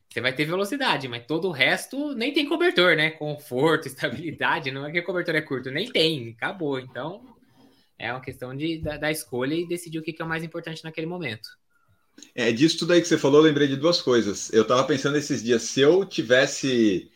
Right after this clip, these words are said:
Speaker 2: não tivesse canal, não tivesse acesso a algumas outras coisas, se eu tivesse que montar um, um negócio de tênis pra ter tênis, eu, eu investiria só em dois, sabe? Eu compraria um Corre três e um Corre Vento, sabe? Eu, eu ficaria nesses, porque você tem dois tênis pra praticamente tudo,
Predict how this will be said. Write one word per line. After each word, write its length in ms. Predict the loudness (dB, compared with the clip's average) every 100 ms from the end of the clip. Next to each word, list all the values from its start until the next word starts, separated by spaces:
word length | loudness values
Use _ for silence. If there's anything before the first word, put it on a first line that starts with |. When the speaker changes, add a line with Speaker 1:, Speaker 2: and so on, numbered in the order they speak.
| -14 -2
Speaker 2:
não 100 | -2
tivesse 380 | 2 2 2 0
canal, 340 | 2 4 4
não 100 | 2
tivesse 280 | 0 0 0
acesso 300 | 0 2 2
a 20 |
algumas 280 | 0 0 2
outras 320 | 0 -2 -4
coisas, 480 | 0 2 2 0 -8 _ -12
se 120 | -2
eu 40 | 0
tivesse 320 | 4 4 2
que 120 | -2
montar 500 | 0 0 0 2 2
um, 580 | 2 0 0 0 0 -8 -16 _ _ _ _
um 320 | 0 4 4
negócio 480 | 4 4 2 2 -2
de 80 | -8
tênis 380 | 0 0 0 -2
pra 180 | -2
ter 260 | 0 0 0
tênis, 340 | 2 0 0
eu, 120 | 2 2 4
eu 120 | 4
investiria 380 | 4 4 2 0
só 160 | 2 2
em 60 |
dois, 220 | 4 4 4
sabe? 180 | 2
Eu 80 | 0
compraria 600 | 0 0 4 4 4 2 -2 -12 -4
um 140 | 0
Corre 240 | 4 4
três 380 | 4 4 4 4
e 40 | 0
um 80 |
Corre 240 | 2 2 4
Vento, 280 | 4 4 4
sabe? 340 | 0 0 -2 -8 _
Eu, 220 | 2 4 6
eu 100 | 6
ficaria 400 | 6 6 6 6
nesses, 340 | 4 2 -2
porque 360 | -4 -2 2 2
você 280 | 2 0
tem 160 | 0 2
dois 260 | 2 2 4
tênis 260 | 2 2
pra 120 | 0
praticamente 640 | -2 -2 -4 -2 -2 -4 -6
tudo, 320 | -4 -4 -4